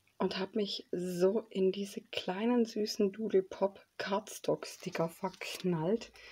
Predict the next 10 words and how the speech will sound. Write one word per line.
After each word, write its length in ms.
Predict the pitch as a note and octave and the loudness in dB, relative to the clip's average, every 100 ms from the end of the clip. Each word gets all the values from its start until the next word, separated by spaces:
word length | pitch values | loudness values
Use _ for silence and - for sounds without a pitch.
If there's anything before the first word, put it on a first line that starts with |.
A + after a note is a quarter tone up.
| - - - - - | -16 -12 -12 -12 -6
dass 240 | F#3+ - - | -2 -2 -2
ich 220 | G#3+ - | -4 0
da 220 | G3 F#3+ | 0 0
einfach 680 | D#3+ F3 F#3+ - G#3 G3+ F#3+ | 0 0 0 -2 -4 -2 -4
echt 360 | F#3 - - | -4 -6 -6
ein 100 | A3+ | -6
paar 320 | - G3+ G#3 | -2 0 2
holen 300 | A3 A3 E3+ | 6 6 6
musste. 440 | D3+ E3 - - E3 - _ _ _ _ _ _ _ _ _ _ _ _ - | 4 -2 -10 -12 -14 -14 _ _ _ _ _ _ _ _ _ _ _ _ 0
Also 260 | E3+ E3+ | 6 6